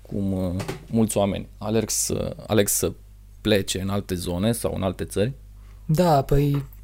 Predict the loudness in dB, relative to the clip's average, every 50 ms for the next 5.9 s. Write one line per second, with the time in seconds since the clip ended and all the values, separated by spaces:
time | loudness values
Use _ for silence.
0 | -18 -20 -20 -20 -20 -12 -6 0 2 2 4 4 4 4 4 4 4 4 2 0
1 | 4 6 6 6 6 6 4 2 0 0 -2 -2 2 2 4 4 2 0 -2 -2
2 | -2 -4 -4 -4 -4 -4 -4 -2 -4 -4 -6 -10 -14 -18 -20 -20 -8 0 0 2
3 | 2 2 2 2 2 0 0 0 0 -2 -2 -4 -6 -8 -4 2 2 2 4 4
4 | 2 2 2 2 0 -2 -6 -8 -6 -6 -6 -6 -2 2 4 6 6 6 4 2
5 | 0 0 0 2 2 0 0 -2 -6 -4 -2 -2 -2 -2 -2 -4 -6 -8